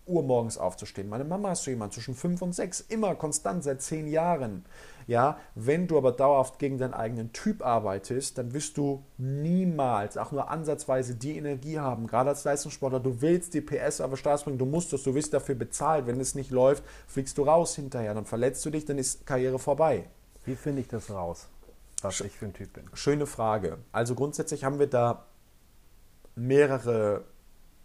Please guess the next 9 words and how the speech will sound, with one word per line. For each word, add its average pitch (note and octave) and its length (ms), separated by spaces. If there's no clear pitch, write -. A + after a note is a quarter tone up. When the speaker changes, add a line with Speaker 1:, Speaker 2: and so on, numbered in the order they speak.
Speaker 1:
Unterlagen, D#3+ 760
mehrere A#2 320
Tests - 560
zu. F#3+ 340
Es - 200
korrelieren C3+ 720
immer D3 280
bestimmte C#3+ 960
Zustände, B2+ 1300